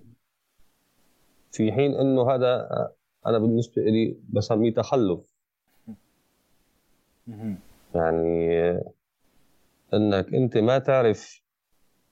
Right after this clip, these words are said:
Speaker 1: لغتك الأساسية، ما تعرف منطقك،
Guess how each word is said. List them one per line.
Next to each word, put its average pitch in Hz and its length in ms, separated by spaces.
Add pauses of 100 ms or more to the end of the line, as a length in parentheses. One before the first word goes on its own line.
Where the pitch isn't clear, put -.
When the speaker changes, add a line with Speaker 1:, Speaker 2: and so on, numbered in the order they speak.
(260)
Speaker 1:
لغتك 107 720 (240)
الأساسية، 92 800 (640)
ما 104 120
تعرف 98 400
منطقك، 107 560